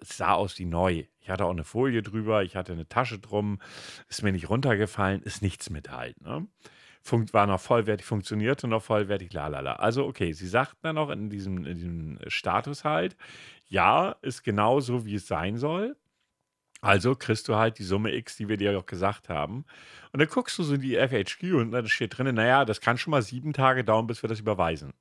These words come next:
Und ich denk so, what the fuck? Warum zum Teufel, wenn ihr am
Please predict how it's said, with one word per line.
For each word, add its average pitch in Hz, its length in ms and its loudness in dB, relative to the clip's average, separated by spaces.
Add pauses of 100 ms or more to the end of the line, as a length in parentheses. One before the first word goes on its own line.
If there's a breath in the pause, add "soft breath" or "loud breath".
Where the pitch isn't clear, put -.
(140)
Und 90 80 -6
ich 90 100 -8
denk 92 160 -6
so, 92 160 -8
what 82 220 -6
the 104 80 -4
fuck? - 260 0 (1700)
Warum 175 420 4
zum 180 220 -4
Teufel, 107 400 4
wenn 95 140 -2
ihr 135 180 2
am 151 100 -2